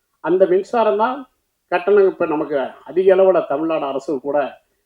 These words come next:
மிகப்பெரிய கட்டணமாக இருக்கு. இத்தகைய விஷயங்கள் எல்லாம் நான் பேசினேன். அதற்கெல்லாம் யாரும் என்னிடம் பேட்டி எடுக்க வரல. ஆனா ஒரு விஷயம், <laughs> இதை சொன்ன உடனே இதுக்கு மட்டும் நிறைய பேர், அப்ப கவனம் எல்லாம் அங்கதான் வச்சிருக்கிறாங்க நிறைய பேருங்கிறது தான் புரியுது.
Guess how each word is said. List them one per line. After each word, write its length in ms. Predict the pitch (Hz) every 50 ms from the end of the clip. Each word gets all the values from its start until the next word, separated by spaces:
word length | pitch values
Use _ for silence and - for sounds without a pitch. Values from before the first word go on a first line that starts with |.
| _ _ -
மிகப்பெரிய 380 | 143 151 175 180 175 180 180 175
கட்டணமாக 500 | - 147 143 143 143 143 139 139 135 131
இருக்கு. 240 | 131 143 165 160
இத்தகைய 320 | - _ - 202 208 214 208
விஷயங்கள் 420 | 202 208 196 - 226 214 202 196 190
எல்லாம் 220 | 185 185 190 190
நான் 160 | 190 - - -
பேசினேன். 480 | 165 160 160 - 156 151 151 165 185 - _ _ _ _ _ _ _ -
அதற்கெல்லாம் 560 | - 139 143 156 180 185 190 180 185 190 196
யாரும் 320 | 180 170 170 175 175 175 160
என்னிடம் 380 | 160 165 160 160 170 156 156
பேட்டி 220 | - 156 160 - 160
எடுக்க 220 | 151 143 139 135
வரல. 220 | 135 135 135 143 131
ஆனா 180 | 127 127 135 135
ஒரு 200 | 131 139 147 151
விஷயம், 400 | 156 151 143 - 170 170 170 165 - _ _ _ _ _ _ _ -
<laughs> 460 | 202 185 - - 254 - 185 - 240
இதை 220 | 220 - - 214 185
சொன்ன 300 | - - 180 165 175 180
உடனே 280 | 165 156 156 151 - 196 202 - _ _ _ _ _ _ _ _ -
இதுக்கு 220 | 160 160 175 175 170
மட்டும் 320 | 170 175 170 185 196 170
நிறைய 180 | 160 151 151 156
பேர், 180 | 147 170 160 143 127
அப்ப 200 | 139 135 - 120 113
கவனம் 380 | 120 120 135 165 196 214 202 208
எல்லாம் 220 | 214 220 214 185
அங்கதான் 360 | 160 165 190 185 202 208 202
வச்சிருக்கிறாங்க 560 | 190 - - 185 185 175 160 147 147 139 143 123
நிறைய 240 | 135 131 131 135 139
பேருங்கிறது 600 | 131 139 160 156 - - 208 165 175 185 - 185
தான் 180 | 165 175 170 165
புரியுது. 360 | 156 151 147 139 127 143